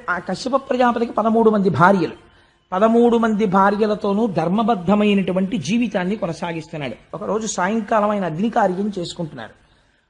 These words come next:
అసుర సంధ్య వేళ ప్రారంభమైంది. అసుర సంధ్య వేళ అంటే దాన్ని సంధికాలం, పగలు కాదు, రాత్రి కాదు. సూర్యాస్తమయం అంటాం కానీ సూర్యుడికి అస్తమయం లేదు కదండి, భూమి తిరుగుతుంది.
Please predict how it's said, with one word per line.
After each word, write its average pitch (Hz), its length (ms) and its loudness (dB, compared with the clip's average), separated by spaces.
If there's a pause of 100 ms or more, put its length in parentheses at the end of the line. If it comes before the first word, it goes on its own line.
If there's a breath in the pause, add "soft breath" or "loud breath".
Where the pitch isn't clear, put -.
(100)
అసుర 240 260 0
సంధ్య 220 380 0
వేళ 180 600 0
ప్రారంభమైంది. 165 680 -2 (100)
అసుర 214 240 -4
సంధ్య 208 320 0
వేళ 202 220 0
అంటే 180 600 0 (400 loud breath)
దాన్ని 190 480 2 (500 soft breath)
సంధికాలం, 190 540 2 (400)
పగలు 214 240 -2
కాదు, 247 320 -4
రాత్రి 226 460 0
కాదు. 190 340 0 (840)
సూర్యాస్తమయం 247 800 0
అంటాం 240 260 -2
కానీ 247 140 0
సూర్యుడికి 254 420 -4
అస్తమయం 247 400 -2
లేదు 233 180 2
కదండి, 233 260 -2
భూమి 214 380 -4
తిరుగుతుంది. 196 460 -6